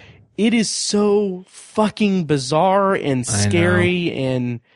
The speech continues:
Speaker 1: oh, I don't.
Speaker 2: And he tweets in the middle of the night.
Speaker 1: Yes.
Speaker 2: Like he's just doing rails off the White House bathroom
Speaker 1: Yeah.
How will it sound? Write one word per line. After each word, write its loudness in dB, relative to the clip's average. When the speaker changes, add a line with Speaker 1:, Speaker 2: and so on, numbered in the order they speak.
Speaker 1:
oh, 0
I 0
don't. 0
Speaker 2:
And 2
he 2
tweets -2
in -4
the 2
middle 2
of -2
the 0
night. 0
Speaker 1:
Yes. -4
Speaker 2:
Like 0
he's 0
just 0
doing 0
rails 0
off 0
the 0
White 0
House 0
bathroom 0
Speaker 1:
Yeah. -20